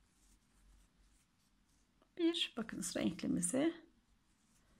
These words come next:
sık iğneme giriyorum. İki tane de trabzana aşağıya kadar ilerleyelim. Uç noktaya kadar örerek geldim. Diğer tarafta bakınız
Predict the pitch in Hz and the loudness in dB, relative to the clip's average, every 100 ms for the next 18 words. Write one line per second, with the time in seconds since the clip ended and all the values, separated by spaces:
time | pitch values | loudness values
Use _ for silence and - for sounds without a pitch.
0 | _ _ _ - _ - - - 208 - | _ _ _ -20 _ -12 -4 0 4 4
1 | 202 208 - 190 - 208 320 - - - | 4 2 0 0 0 2 2 0 -10 -6
2 | 370 - 208 190 208 359 381 294 233 190 | -6 2 4 4 4 0 2 6 6 4
3 | - 196 269 320 - _ _ _ _ _ | 2 4 4 2 -10 _ _ _ _ _
4 | _ _ _ _ _ _ - 339 233 202 | _ _ _ _ _ _ 0 4 6 6
5 | 220 220 349 - 311 240 190 - - - | 4 4 4 4 4 6 4 2 0 -2
6 | - - - 440 - 302 262 254 220 214 | -4 -10 6 8 12 12 12 12 10 10
7 | 220 208 208 285 - 302 214 240 359 - | 10 10 12 12 10 10 10 10 6 8
8 | 220 190 190 285 - - - - - 415 | 10 10 8 4 2 -12 -20 -6 6 10
9 | 339 339 233 226 233 214 208 214 285 330 | 10 10 8 8 6 6 4 6 6 4